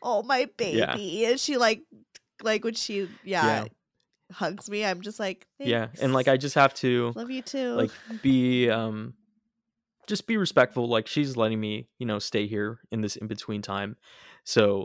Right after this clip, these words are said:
Speaker 2: like,
Speaker 1: Yeah.
Speaker 2: I at least owe her, like, the time when she tries to, like, stop and talk to me and vent to me about her work, because we're both in the same career field, and I'm the only
Speaker 1: Oh,
Speaker 2: person that
Speaker 1: yes.
Speaker 2: understands her problems, so she just, like, unloads on me.
Speaker 1: <laughs> Yeah.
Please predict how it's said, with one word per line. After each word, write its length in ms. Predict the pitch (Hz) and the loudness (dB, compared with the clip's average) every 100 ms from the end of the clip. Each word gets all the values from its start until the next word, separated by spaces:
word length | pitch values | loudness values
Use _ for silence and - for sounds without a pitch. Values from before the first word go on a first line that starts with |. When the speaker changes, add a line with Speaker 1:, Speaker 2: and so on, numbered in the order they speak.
| - | -4
Speaker 2:
like, 340 | 104 95 - _ | -6 -8 -14 _
Speaker 1:
Yeah. 280 | 170 170 165 | -18 -6 2
Speaker 2:
I 100 | 113 | 2
at 120 | 110 | 2
least 240 | 117 107 - | 0 0 0
owe 180 | 107 | 2
her, 420 | 95 104 101 104 - _ _ | 0 0 0 -4 -8 _ _
like, 220 | 104 101 _ | -8 -8 _
the 60 | - | -12
time 400 | - 113 104 107 | 2 4 4 0
when 120 | 101 | -4
she 140 | - 110 | -6 -6
tries 340 | - 98 98 | 0 0 0
to, 80 | 98 | -4
like, 160 | 76 | -4
stop 280 | - - 104 | -2 -2 -2
and 100 | 104 | -6
talk 280 | - 113 113 | 2 2 2
to 80 | 127 | -2
me 220 | 117 110 | -2 -2
and 140 | 101 - - - 156 | -4 -8 -18 -18 -14
vent 240 | 117 120 113 | 4 4 4
to 100 | - | 0
me 100 | 110 | 0
about 260 | 101 101 - | 0 0 0
her 120 | 113 | 0
work, 400 | 107 110 110 - | 2 2 0 -2
because 300 | 117 104 101 | -4 -2 -4
we're 140 | 110 107 | -4 0
both 300 | 110 110 113 | 4 2 2
in 80 | 110 | -2
the 60 | |
same 360 | 104 107 104 104 | 0 0 0 -2
career 340 | - 110 117 113 | -4 2 4 2
field, 480 | - 127 123 120 - - - - | 4 4 4 2 -8 -16 -16 2
and 120 | 139 139 | 8 10
I'm 160 | 139 | 10
the 120 | 143 | 10
only 340 | 131 131 135 131 | 8 8 8 6
Speaker 1:
Oh, 20 | |
Speaker 2:
person 340 | 131 131 127 120 | 6 6 6 4
that 120 | - | 4
Speaker 1:
yes. 20 | |
Speaker 2:
understands 680 | 117 117 123 - 117 123 - | 4 2 0 0 2 2 0
her 100 | 110 | 2
problems, 520 | - 113 117 143 139 | 4 4 4 2 4
so 120 | 117 | 2
she 140 | 107 110 | 2 0
just, 160 | 110 | -2
like, 160 | 107 107 - | -2 -4 -2
unloads 420 | 117 120 113 113 | 2 4 4 4
on 160 | 113 | 2
me. 220 | 117 139 247 | 2 2 2
Speaker 1:
<laughs> 0 | |
Yeah. 220 | 220 - | 2 0